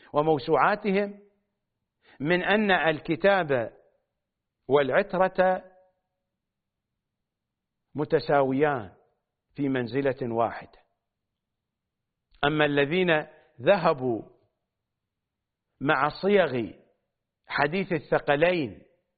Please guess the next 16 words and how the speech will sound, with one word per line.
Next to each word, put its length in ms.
المحرف 840
بما 320
جاء 380
فيه 500
من 200
ثقل 600
أكبر 720
وثقل 640
أصغر، 680
فإنهم 760
جعلوا 500
الكتاب 500
أعلى 400
منزلة 920
من 200
العترة 520